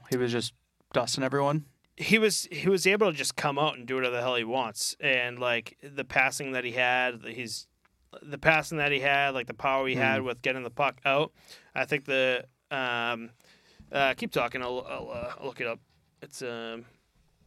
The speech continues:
Speaker 2: um, I, I literally think, sorry, I literally think it is called the Brodeur rule. Um, whoops.
Speaker 1: I bet the Sean Avery rule is gonna pop up when you do this.
Speaker 2: Yeah.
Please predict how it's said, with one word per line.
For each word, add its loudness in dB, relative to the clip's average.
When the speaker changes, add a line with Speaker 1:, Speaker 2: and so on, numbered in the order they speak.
Speaker 2:
um, -12
I, 0
I 4
literally 4
think, -4
sorry, -4
I 2
literally 6
think 0
it 4
is 2
called 2
the -4
Brodeur 0
rule. -2
Um, -4
whoops. -6
Speaker 1:
I 4
bet 4
the -6
Sean 0
Avery 2
rule -2
is -4
gonna -6
pop -2
up -2
when -10
you -8
do -6
this. -4
Speaker 2:
Yeah. -10